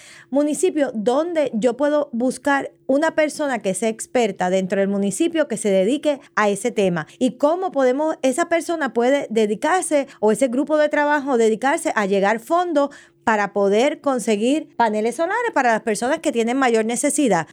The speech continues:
En cada comunidad o en cada barrio, tú sabes, en las calles, quiénes son la casa uno, la casa tres, la casa cinco, donde viven personas mayores o personas que tienen unas condiciones de salud. E-, es que hay que tratarlo con empatía. O sea,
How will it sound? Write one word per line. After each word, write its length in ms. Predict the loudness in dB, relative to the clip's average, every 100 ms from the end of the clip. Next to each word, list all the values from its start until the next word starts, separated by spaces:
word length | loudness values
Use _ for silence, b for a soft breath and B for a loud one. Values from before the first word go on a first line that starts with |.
| -2
En 160 | 0
cada 240 | 2 0 -2
comunidad 560 | -2 -2 -2 0 2
o 40 | 0
en 80 | 0
cada 240 | 2 2
barrio, 280 | 2 0 0
tú 100 | -2
sabes, 380 | 0 0 0 -4 -4
en 220 | 0 2
las 120 | 0 -4
calles, 420 | 0 2 2 0 -4 B B B _
quiénes 480 | -2 2 2 2 -2
son 380 | 0 0 0 -6 0
la 180 | 0 2
casa 380 | -2 -2 -2 0
uno, 360 | 2 2 2 0
la 140 | 0
casa 300 | -2 -2 -2
tres, 280 | 0 2 2
la 140 | 2
casa 300 | 0 -2 -2
cinco, 480 | 0 0 2 0 -2 B B B
donde 380 | 0 2 2 2
viven 340 | 2 0 -2
personas 400 | -4 -2 -2 -2
mayores 480 | 0 0 2 2 0
o 100 | 0
personas 360 | -2 -2 -4 -2
que 100 | -2
tienen 260 | -2 -4
unas 280 | -4 -4 -6 B B B
condiciones 640 | 0 2 2 0 0 0 0
de 100 | -2
salud. 520 | 0 0 2 2 0 -4
E-, 260 | -6 2 2
es 60 |
que 100 | 2
hay 60 | -2
que 100 | -2
tratarlo 480 | 0 0 2 0 0
con 140 | 0 0
empatía. 580 | 0 -2 -2 -4 -4 _ -6
O 60 | -2
sea, 220 | 0